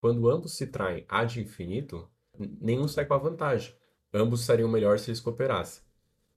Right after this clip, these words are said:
A partir desse panorama, a gente pode elaborar diversas, entre aspas,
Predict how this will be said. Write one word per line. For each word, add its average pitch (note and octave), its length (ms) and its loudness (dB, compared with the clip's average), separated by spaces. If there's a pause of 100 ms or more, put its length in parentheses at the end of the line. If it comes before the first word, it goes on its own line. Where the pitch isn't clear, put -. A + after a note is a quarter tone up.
(200)
A A2+ 60 -2
partir B2+ 260 4
desse D#3+ 200 -2
panorama, G#2+ 720 0 (340)
a G2+ 80 -4
gente A2 160 -2
pode A#2 220 4
elaborar A2+ 340 6
diversas, A#2 720 2
entre G#2 220 -4
aspas, F#2 440 -4